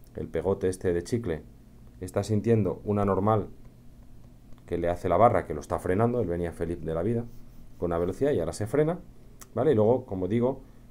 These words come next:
esta es una normal, vamos a llamarla interna, y luego tenemos la normal y el peso que no me interesan porque están fuera del plano. Y la barra,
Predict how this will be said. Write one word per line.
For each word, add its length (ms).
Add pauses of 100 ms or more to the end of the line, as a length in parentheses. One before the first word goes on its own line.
(120)
esta 100
es 80
una 100
normal, 320
vamos 160
a 60
llamarla 460
interna, 520 (960)
y 80
luego 180
tenemos 280
la 80
normal 320
y 20
el 100
peso 280
que 80
no 80
me 80
interesan 400
porque 180
están 220
fuera 220
del 100
plano. 260 (880)
Y 140
la 80
barra, 340